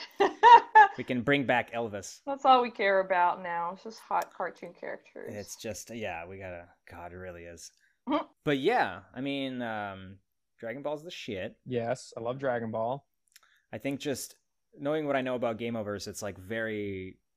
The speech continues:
Speaker 2: shonen inspired, very
Speaker 3: Oh, yeah.
Speaker 2: sort of
Speaker 3: For sure, for sure. What was I gonna say? Um, yeah, I mean, yeah, I, you know me, big weeb, love Toriyama. What else? What else? What else?
Speaker 1: Are there, like, um, also, you can go outside of animation, like, are there
Speaker 2: Oh, yeah.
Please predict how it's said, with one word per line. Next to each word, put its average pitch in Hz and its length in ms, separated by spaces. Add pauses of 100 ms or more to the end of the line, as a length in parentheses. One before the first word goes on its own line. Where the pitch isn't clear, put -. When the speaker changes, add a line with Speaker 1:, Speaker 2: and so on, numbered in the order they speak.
(240)
Speaker 2:
shonen 101 420
inspired, 92 800
very 92 360
Speaker 3:
Oh, 123 120
yeah. 101 160
Speaker 2:
sort 98 280
of 82 180 (240)
Speaker 3:
For 107 100
sure, 85 380
for 104 100
sure. - 380 (220)
What - 80
was 123 100
I - 20
gonna - 140
say? 104 320
Um, 123 360
yeah, 160 240
I 160 100
mean, 175 180
yeah, 98 240
I, 101 200 (200)
you 120 140
know 98 120
me, 98 320
big 117 140
weeb, 101 340
love 113 180
Toriyama. 101 600 (540)
What - 300
else? 87 300
What 120 140
else? 104 340
What 104 120
else? 104 400 (140)
Speaker 1:
Are 226 100
there, 220 180
like, 214 300
um, 190 420
also, 196 800
you 240 140
can 370 160
go 415 80
outside 240 380
of 190 100
animation, 185 540
like, 175 160
are 180 100
there 180 100
Speaker 2:
Oh, 214 40
yeah. 135 220